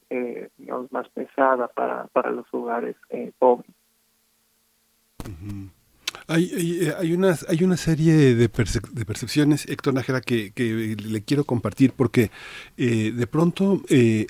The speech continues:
Speaker 2: hay un nivel, una, una condición, ¿no? que nos dicen las estadísticas por todos los indicadores que, eh, las personas responden y que se, y que se articulan en una base de datos que en sí misma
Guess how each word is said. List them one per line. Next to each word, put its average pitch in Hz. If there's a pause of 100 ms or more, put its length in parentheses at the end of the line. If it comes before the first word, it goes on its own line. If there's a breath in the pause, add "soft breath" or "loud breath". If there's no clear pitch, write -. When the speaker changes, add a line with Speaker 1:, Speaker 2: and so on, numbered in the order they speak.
Speaker 2:
hay 156
un 190
nivel, 156 (180)
una, 156
una 180
condición, 123
¿no? 160
que 151
nos 110
dicen 120
las 95
estadísticas 113 (400 loud breath)
por 113
todos 139
los 135
indicadores 127
que, 110
eh, -
las 107
personas 131
responden 131 (380 loud breath)
y 120
que 113
se, 107
y 107
que 113
se 104
articulan 135
en 113
una 120 (320 loud breath)
base 120
de 113
datos 117
que 113
en 110
sí 139
misma 139